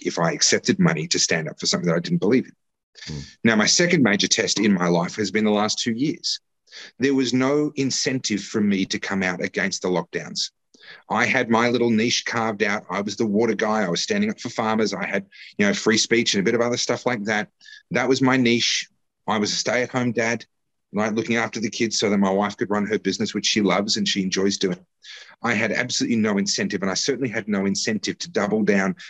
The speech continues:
Speaker 1: and triple down and quadruple down as the
Speaker 2: Yeah.
Speaker 1: police got more and more violent and as the stakes got higher and higher. And I was, you know,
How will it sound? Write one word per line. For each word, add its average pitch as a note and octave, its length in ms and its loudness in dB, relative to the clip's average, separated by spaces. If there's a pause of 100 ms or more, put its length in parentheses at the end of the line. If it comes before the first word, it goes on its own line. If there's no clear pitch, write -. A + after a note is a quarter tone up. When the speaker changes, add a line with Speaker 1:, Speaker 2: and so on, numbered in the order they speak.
(120)
Speaker 1:
and G2 140 2
triple - 300 2
down F#2 280 2
and F#2+ 140 -6
quadruple A2+ 560 0
down F2 260 0
as F2+ 100 -6
the F#2+ 100 -2
Speaker 2:
Yeah. D#2 80 -2
Speaker 1:
police G2+ 260 2
got - 180 0
more G2 240 4
and F#2+ 80 4
more F#2 160 2
violent E2+ 480 -4 (300)
and G#2+ 140 4
as F2+ 120 4
the F2 80 0
stakes A2 360 4
got G#2 180 0
higher F#2+ 320 4
and F2+ 100 4
higher. D#2+ 460 -2 (420)
And F#2 360 2 (140)
I A2 240 4
was, G#2+ 420 4
you A2+ 120 4
know, A2 160 0